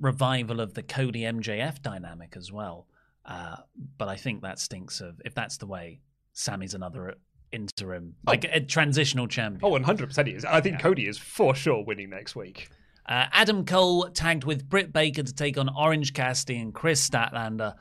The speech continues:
Speaker 1: Hot damn, this match was fun.
Speaker 2: Wasn't it great?
Speaker 1: Comedy at the start. Comedy all the way through, to be honest, but still really, really dramatic, which is a really delicate balance to do. Uh, but it all, uh, the,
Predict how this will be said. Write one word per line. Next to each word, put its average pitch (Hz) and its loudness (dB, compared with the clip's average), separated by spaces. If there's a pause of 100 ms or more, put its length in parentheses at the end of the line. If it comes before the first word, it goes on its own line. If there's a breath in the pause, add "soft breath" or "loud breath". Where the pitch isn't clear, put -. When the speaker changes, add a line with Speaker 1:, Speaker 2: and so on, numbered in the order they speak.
(220 soft breath)
Speaker 1:
Hot 185 2
damn, 160 6
this 123 0
match 120 -2
was 113 -6
fun. 120 0
Speaker 2:
Wasn't 107 -4
it - -8
great? 104 -6
Speaker 1:
Comedy 180 6
at 127 0
the 117 -6
start. 120 0 (180 loud breath)
Comedy 311 0
all 240 0
the 214 4
way 196 6
through, 262 0
to 143 0
be 131 -2
honest, 120 -4 (180 soft breath)
but 151 -4
still 226 2
really, 185 4
really 151 -2
dramatic, 123 -2
which 120 -10
is 143 -8
a 143 -4
really 175 0 (460 loud breath)
delicate 139 2
balance 113 -6
to 104 -14
do. 92 -10 (400 soft breath)
Uh, 92 -6
but 101 -4 (360 soft breath)
it 120 -6
all, 156 -2 (720 loud breath)
uh, 113 -2 (100)
the, - -14